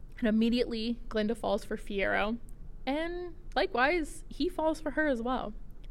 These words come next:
But there's kind of a, a weird little love triangle going on between her, those two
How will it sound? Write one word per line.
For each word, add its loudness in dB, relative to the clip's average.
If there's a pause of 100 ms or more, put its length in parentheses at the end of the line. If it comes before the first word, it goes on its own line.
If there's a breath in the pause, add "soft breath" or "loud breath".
But 0 (140)
there's 2
kind 0
of 0
a, 0 (100)
a 0
weird 0
little 0
love 0
triangle 0
going -2
on 0
between -2
her, -4 (360 loud breath)
those 0
two -2